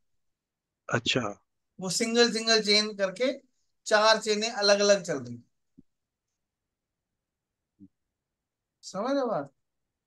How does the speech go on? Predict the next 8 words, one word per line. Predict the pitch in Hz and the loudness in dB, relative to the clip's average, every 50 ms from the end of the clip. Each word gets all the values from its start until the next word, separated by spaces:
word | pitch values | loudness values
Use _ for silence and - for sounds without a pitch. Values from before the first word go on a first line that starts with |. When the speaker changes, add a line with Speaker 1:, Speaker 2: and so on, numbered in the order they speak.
| _ _ _ _ _ _ _ _ _ _ _ _ _ _ _ _ _ _ _ - | _ _ _ _ _ _ _ _ _ _ _ _ _ _ _ _ _ _ _ -20
Speaker 2:
ये | 170 | -16
कमल | 165 170 190 196 208 214 208 | -10 -8 -4 -4 -4 -4 -4
जी | 214 226 | -6 -8
को | 214 226 | -6 -6
इसकी | 214 214 - - 220 | -8 -8 -6 -4 -4
बड़ी | 202 208 233 | -2 -2 -2
जरूरत | 220 233 233 233 220 214 196 | -2 -4 -4 -2 -2 -4 -4
पड़ेगी, | 190 196 175 170 151 139 127 127 | -4 -2 -2 -2 -2 -4 -6 -10